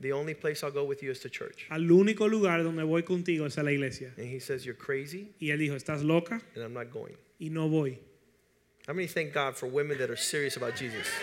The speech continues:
Speaker 2: ¿Cuántos le dan gracias a Dios por mujeres que están en seria con Jesús?
Speaker 1: Not even his baby blue eyes could convince her.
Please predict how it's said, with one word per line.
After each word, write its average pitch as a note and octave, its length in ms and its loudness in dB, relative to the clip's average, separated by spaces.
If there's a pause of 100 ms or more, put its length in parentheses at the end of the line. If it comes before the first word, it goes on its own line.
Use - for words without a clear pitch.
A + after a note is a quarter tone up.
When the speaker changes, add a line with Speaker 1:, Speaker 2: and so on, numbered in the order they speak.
(140)
Speaker 2:
¿Cuántos G#3+ 340 8
le A3+ 60 8
dan A#3 260 12
gracias A3+ 380 12
a A3+ 100 12
Dios A#3 260 8
por A3+ 160 4
mujeres G#3 480 8
que G#3+ 120 4
están G#3 220 6
en G3+ 80 6
seria G#3+ 440 10
con G3+ 140 2
Jesús? E3+ 320 4 (2750)
Speaker 1:
Not G3 300 6
even A#3+ 300 6
his G3+ 240 8
baby G#3 400 8
blue G3 280 4
eyes D#3+ 300 4
could D3+ 200 -2
convince D3+ 400 2
her. B2 200 -2